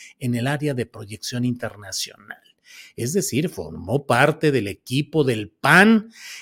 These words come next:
en la etapa crítica que fue de septiembre de dos mil cinco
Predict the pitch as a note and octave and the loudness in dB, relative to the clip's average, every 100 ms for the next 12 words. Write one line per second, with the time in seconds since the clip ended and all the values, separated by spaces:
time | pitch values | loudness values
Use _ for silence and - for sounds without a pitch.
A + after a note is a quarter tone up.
0 | - C#3+ C3+ B2+ B2 A#2 - F3+ F#3+ G3 | -2 2 4 6 4 2 2 0 2 -4
1 | F3 - F#3 G3+ - C3+ - G#2 - G2 | -4 -2 -2 -2 -4 -10 -8 -10 -8 -12
2 | - C#3 E3 D3+ C3+ B2 - - D#3 F3 | 0 2 4 2 2 0 -2 2 4 4
3 | E3+ D#3 B2+ A#2 A2 C3 D3+ - E3+ E3 | 4 2 0 -2 -4 -2 -2 -2 -2 0
4 | E3+ F3 | 0 -2